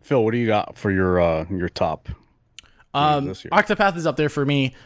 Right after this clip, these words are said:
Speaker 2: Uh, I would say,
Speaker 1: Yeah.
Speaker 2: and I'm gonna count this all as one game, um, especially 'cause there is a skew with all in one, but Banner Saga for me, uh, that game,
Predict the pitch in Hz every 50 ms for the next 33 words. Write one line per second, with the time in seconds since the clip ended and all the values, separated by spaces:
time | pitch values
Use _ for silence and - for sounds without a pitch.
0 | - _ - 135 135 131 151 156 147 - - 160 147 143 143 139 - 139 135 143
1 | 151 143 135 120 - 135 131 120 135 123 - - 127 123 123 123 120 101 107 107
2 | 120 120 120 110 113 117 120 120 120 120 120 113 - - - - 110 107 104 104
3 | 104 90 92 110 - 120 - 110 110 - - - 113 101 101 - - - 113 104
4 | 104 104 98 98 - - - 110 104 104 104 - - _ - - - - 110 107
5 | 104 104 104 104 104 107 104 98 104 113 110 98 123 127 127 123 - - 120 120
6 | 117 123 120 117 - - 113 113 113 113 117 107 - - - - _ _ _ -
7 | 117 113 113 104 98 120 123 123 127 120 107 113 117 117 113 113 113 110 104